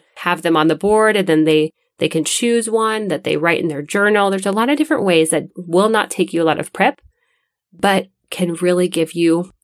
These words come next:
a great look and to see after you've spent all this time doing a read aloud, talking about vocabulary, talking about it with a partner, reading another text about it, are they able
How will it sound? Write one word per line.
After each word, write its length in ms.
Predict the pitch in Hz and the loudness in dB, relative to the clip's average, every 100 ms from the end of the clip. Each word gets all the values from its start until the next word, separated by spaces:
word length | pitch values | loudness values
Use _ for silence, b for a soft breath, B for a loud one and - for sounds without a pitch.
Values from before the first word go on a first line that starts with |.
| - | -10
a 80 | 170 | -10
great 480 | - 156 165 220 | -4 0 2 2
look 380 | - 175 165 - - - | 0 0 0 -4 -8 -2
and 160 | 180 | 0
to 100 | 180 | 0
see 580 | - - 214 190 160 160 - _ _ - | -2 0 0 0 2 0 -6 _ _ -4
after 340 | 196 190 202 | -4 -4 -4
you've 140 | 190 | -2
spent 280 | 190 180 165 - | -2 -4 -6 -6
all 240 | 208 247 | -2 0
this 180 | 269 - | 0 -2
time 380 | - 175 156 156 | -2 0 2 2
doing 260 | 165 156 | 0 0
a 60 | 175 | 0
read 180 | 254 240 | 0 2
aloud, 320 | 196 156 - | 2 0 -2
talking 320 | - 143 175 | -8 -10 -6
about 160 | 175 214 | -4 -6
vocabulary, 840 | 214 247 247 226 180 151 - 180 b b _ | -4 0 0 2 2 2 -2 -6 b b _
talking 340 | - 151 185 | -8 -6 -4
about 140 | 175 170 | -4 -4
it 40 | |
with 100 | 190 | -4
a 60 | 208 | -4
partner, 600 | - 262 - 165 151 151 | -2 0 0 2 0 0
reading 300 | 180 196 196 | 0 2 0
another 220 | 202 220 | 0 -2
text 360 | - 277 269 190 | -2 -2 -2 -2
about 240 | 180 151 | 0 2
it, 220 | 147 - _ _ _ _ _ _ _ _ _ _ _ _ - | 0 -4 _ _ _ _ _ _ _ _ _ _ _ _ -2
are 260 | 233 254 | 0 2
they 200 | 269 269 | 2 2
able 540 | - 202 196 202 208 | 2 0 0 0 -2